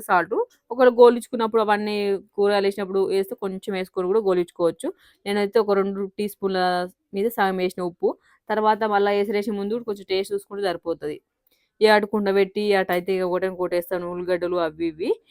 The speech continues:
ఇక పెసర్లు అయితే నానబెట్టుకున్నాం తినే-, తినడానికి, మొలకలు వచ్చాక తినడానికి. ఆ, ఏంటిది ఇంకా ఇవి శనగలు కూడా తెచ్చిన కానీ అవి నానబెట్టలేదు. ఇక ఒక్కోసారి రెండు కలిపి నానబెడతా, ఒక్కోసారి ఒకటి నానబెడతా. ఈ మిక్సీలో అయితే ఏంటిది రెండు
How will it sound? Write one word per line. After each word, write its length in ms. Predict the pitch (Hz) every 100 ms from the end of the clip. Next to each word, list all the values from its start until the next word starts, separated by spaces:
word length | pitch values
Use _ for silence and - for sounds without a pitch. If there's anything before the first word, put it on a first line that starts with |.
| - _
ఇక 100 | 202 202
పెసర్లు 360 | 208 196 220 214
అయితే 140 | 196 208
నానబెట్టుకున్నాం 560 | 196 196 190 185 190 196
తినే-, 420 | 190 180 170 160 -
తినడానికి, 360 | 190 196 180
మొలకలు 380 | 190 185 175 190
వచ్చాక 300 | 190 - 180 180
తినడానికి. 520 | 480 175 170 165 233 392 370 - - _
ఆ, 140 | 190
ఏంటిది 420 | 196 208 208 233 247 226
ఇంకా 220 | 214 208
ఇవి 220 | 190 196 190
శనగలు 260 | 233 226 233
కూడా 120 | 254 233
తెచ్చిన 240 | 226 233
కానీ 140 | 233 220
అవి 100 | 208
నానబెట్టలేదు. 580 | 190 190 190 185 190 240 - _ _ _ _ -
ఇక 80 | 214
ఒక్కోసారి 380 | 202 226 226 214 208
రెండు 140 | 202 202
కలిపి 180 | 202 208
నానబెడతా, 360 | 202 196 208
ఒక్కోసారి 380 | 196 185 190 196 185
ఒకటి 180 | 180 180
నానబెడతా. 460 | 175 165 165 175 302 - _ _ _ _ _ _ _ _ -
ఈ 120 | 202
మిక్సీలో 440 | 196 196 - 220 208
అయితే 220 | 196 226 233 202
ఏంటిది 360 | 202 196 214 262 339 - - -
రెండు 180 | 202